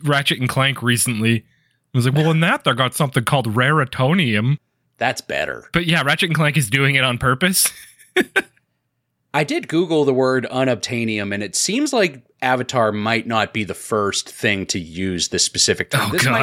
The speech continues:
Speaker 2: might be, like, a trope of science fiction things, is, like,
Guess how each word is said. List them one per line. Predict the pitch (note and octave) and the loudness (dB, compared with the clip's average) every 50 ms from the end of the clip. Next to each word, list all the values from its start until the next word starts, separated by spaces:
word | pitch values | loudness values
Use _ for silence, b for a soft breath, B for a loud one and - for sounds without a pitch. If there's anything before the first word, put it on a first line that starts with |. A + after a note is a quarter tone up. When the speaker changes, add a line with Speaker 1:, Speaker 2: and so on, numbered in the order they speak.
| C3 C#3 | 0 0
Speaker 2:
might | C3+ | -2
be, | E3 D#3+ D3+ | -4 -4 -2
like, | C#3 C3 B2 A#2 - - B B B B B B - B2+ | 0 0 -2 -2 -4 -8 B B B B B B -6 -4
a | B2 G#2+ | -4 -2
trope | - - - - - C3 A#2 A#2 A2 G2 F#2+ - - - _ - | 0 0 0 0 0 0 -2 0 0 -2 -2 -6 -10 -20 _ -6
of | A#2 A2 G#2 G2+ G2+ F2+ - - - - _ _ _ _ _ - | -4 -2 -2 -2 -4 -6 -10 -18 -20 -20 _ _ _ _ _ -6
science | - - - A2+ A2+ A2 G#2 - | -4 -2 0 0 0 0 -2 -2
fiction | - B2+ A2+ - - B2 A2+ | -2 -2 -2 -2 -2 -2 -2
things, | - C3+ B2 B2 B2 A2 A#2 | 0 0 0 0 -2 -2 -4
is, | G#2 - - | -4 -4 -2
like, | G2+ G2 F#2+ - - b | -2 -4 -4 -4 -8 b